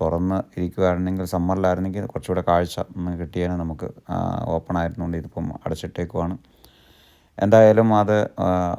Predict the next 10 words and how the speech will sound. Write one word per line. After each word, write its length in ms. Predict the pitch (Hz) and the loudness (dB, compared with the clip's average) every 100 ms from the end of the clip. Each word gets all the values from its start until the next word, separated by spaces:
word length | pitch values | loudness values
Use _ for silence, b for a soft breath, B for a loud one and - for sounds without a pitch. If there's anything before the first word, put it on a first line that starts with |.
| - | -6
ഒത്തിരി, 460 | 90 - 98 101 - | -6 -4 -2 -2 -4
ആ, 160 | - 90 87 85 85 - - | -6 -4 -2 -4 -6 -8 -6
നല്ല 280 | 95 92 98 | -2 0 2
കാഴ്ചയാണ്. 720 | 90 90 87 95 85 85 92 - | 4 2 0 -4 -4 -6 -8 -8
ആ, 320 | 87 85 85 | -6 -4 -4
വിൻ്റർ 340 | 82 85 85 90 | -6 -4 -2 -2
ആയതുകൊണ്ട് 400 | 85 87 82 82 | -2 -2 -4 -6
ഫുൾ 240 | 85 82 | -8 -8
ക്ലോസ്ഡ് 460 | - 82 85 82 85 | -8 -6 -6 -4 -4
ആണ്. 200 | 85 | -4